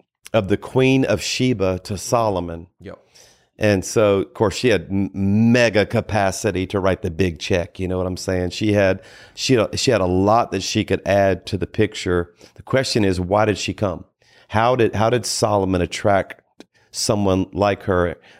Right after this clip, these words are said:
Speaker 1: um, into his world? And I'm, I'm always thinking about that. What,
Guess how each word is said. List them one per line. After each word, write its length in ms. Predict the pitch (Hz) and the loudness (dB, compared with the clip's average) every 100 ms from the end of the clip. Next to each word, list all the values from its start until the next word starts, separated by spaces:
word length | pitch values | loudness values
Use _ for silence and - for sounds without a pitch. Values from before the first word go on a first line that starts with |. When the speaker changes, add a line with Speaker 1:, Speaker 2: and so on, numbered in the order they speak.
| - | -8
Speaker 1:
um, 420 | 95 90 87 - _ - | -4 -2 -2 -6 _ -10
into 320 | 98 92 107 | -4 -4 -2
his 220 | 90 92 | -4 -4
world? 360 | 87 95 92 90 | -4 -4 -2 -2
And 100 | 110 | -2
I'm, 120 | 120 | -2
I'm 140 | 123 135 | 0 2
always 220 | 127 - | 2 0
thinking 240 | 135 110 | -2 -2
about 240 | 104 95 98 | 0 -2 0
that. 160 | 92 | -2
What, 240 | 101 139 | 0 -2